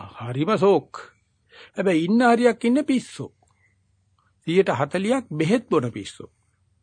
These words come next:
සියයට විස්සක් විතර ඉන්නවා සාමාන්‍යයෙන් වහා කණ්ඩ ඔන්න මෙන්න ඉන්න කට්ටිය. අනික් මිනිසුන්ට පේන්න පටන් අර ගන්නවා මේක මේ අපායේද ලෝකෙද. අපිට ගියාම නම් පේන්න තියෙන්නේ බුරුම කාර්යයක් හරි ලංකාවේ මිනිස්සෙක් හරි අපි වගේ බයියෙක් ගියොත්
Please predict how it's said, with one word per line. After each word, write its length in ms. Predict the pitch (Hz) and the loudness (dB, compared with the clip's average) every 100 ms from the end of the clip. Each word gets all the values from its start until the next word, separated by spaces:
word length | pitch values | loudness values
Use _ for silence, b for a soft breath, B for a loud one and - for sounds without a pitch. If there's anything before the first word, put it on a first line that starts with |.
| _ _ _ _ _ _ | _ _ _ _ _ _
සියයට 260 | 180 190 175 | -2 0 2
විස්සක් 480 | 151 156 - 254 - | -2 -4 -2 -2 0
විතර 220 | 247 214 | 0 2
ඉන්නවා 380 | 175 156 196 269 | 0 0 0 0
සාමාන්‍යයෙන් 960 | 165 170 214 214 214 202 196 214 247 226 | 0 0 2 0 0 0 0 0 0 0
වහා 340 | 170 175 190 190 | -2 0 0 0
කණ්ඩ 340 | - 175 196 | -2 -2 0
ඔන්න 340 | 220 175 190 185 | 2 2 2 2
මෙන්න 220 | 139 120 | 0 -2
ඉන්න 220 | 110 98 | -6 -10
කට්ටිය. 440 | 95 87 _ 90 - _ B B B B | -14 -18 _ -20 -20 _ B B B B
අනික් 340 | - 160 208 247 | -8 -6 -2 0
මිනිසුන්ට 380 | 247 208 226 202 | 0 2 0 0
පේන්න 300 | 190 165 151 | 0 -2 -4
පටන් 300 | 143 143 131 | -4 -4 -4
අර 100 | 127 | -4
ගන්නවා 420 | 123 143 233 233 | -4 -4 -6 -4
මේක 280 | 196 196 190 | -6 -6 -8
මේ 180 | 180 170 | -8 -6
අපායේද 640 | 127 - 170 175 175 185 269 349 - _ _ _ _ _ _ | -6 -2 0 0 0 -2 -4 -6 -12 _ _ _ _ _ _
ලෝකෙද. 300 | 185 180 123 120 | -2 0 -4 -6
අපිට 320 | - 190 247 | -6 -4 -2
ගියාම 240 | 233 180 | 0 -2
නම් 160 | 156 139 | -4 -4
පේන්න 300 | 139 131 123 | -2 -2 -4
තියෙන්නේ 220 | 131 170 | -6 -8
බුරුම 280 | 175 151 151 | -6 -6 -4
කාර්යයක් 340 | 147 143 135 | -4 -4 -4
හරි 140 | 147 131 | -4 -4
ලංකාවේ 400 | 123 127 147 147 | -4 -4 -2 -2
මිනිස්සෙක් 400 | 143 139 139 127 | -4 -6 -8 -6
හරි 160 | 139 | -6
අපි 180 | 113 120 | -6 -4
වගේ 220 | 127 135 | -2 -2
බයියෙක් 340 | 113 135 139 131 | -2 -2 -4 -4
ගියොත් 300 | 151 196 | -2 -2